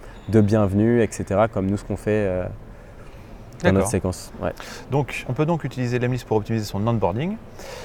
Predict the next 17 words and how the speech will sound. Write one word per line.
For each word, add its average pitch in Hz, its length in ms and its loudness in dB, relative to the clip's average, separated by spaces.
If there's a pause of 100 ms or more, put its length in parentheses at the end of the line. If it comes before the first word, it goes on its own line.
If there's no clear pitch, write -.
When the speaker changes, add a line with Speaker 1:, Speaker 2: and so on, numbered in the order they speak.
(760)
Speaker 2:
Et 120 100 0
pour 196 320 0
un 151 60 4
produit 120 340 0
comme 165 280 4
Lemlist 101 480 0
aussi, - 260 -4 (800)
euh, 95 200 2
cela 117 320 2
joue, 120 360 0 (140)
euh, 95 220 -2
bien 101 220 -4
sûr 113 300 -4
dans 98 140 -2
l'activation, 104 720 0
le 107 100 0
deuxième 104 340 2